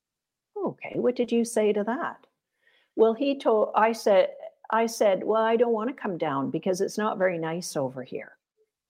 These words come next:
"But it's really nice over there, Mom. Really, really nice." And I said, "Well, what did God say when you said you didn't want to come?" "Well, he said I had to come."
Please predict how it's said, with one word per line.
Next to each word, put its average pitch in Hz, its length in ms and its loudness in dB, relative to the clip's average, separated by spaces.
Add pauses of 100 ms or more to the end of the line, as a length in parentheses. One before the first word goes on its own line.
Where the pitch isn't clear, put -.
(680)
"But 196 140 4
it's - 360 -6 (100)
really 151 920 2
nice 143 420 -6
over 135 240 -4
there, 139 260 -4
Mom. - 300 -12 (400)
Really, 160 440 2
really 147 340 -4
nice." - 560 -12 (1300)
And 196 280 0 (120)
I 196 100 2
said, 190 240 2
"Well, 208 100 4
what 208 200 2
did 208 160 2
God 170 280 2
say 170 180 2
when 170 140 -4
you 160 80 -4
said 156 260 -2
you 156 80 -6
didn't 151 220 -2
want 143 220 -6
to - 80 -20
come?" 311 220 -6 (580)
"Well, 202 300 2
he 240 200 -2
said 170 340 0
I 180 140 -4
had 214 280 -4
to - 80 -2
come." - 300 -14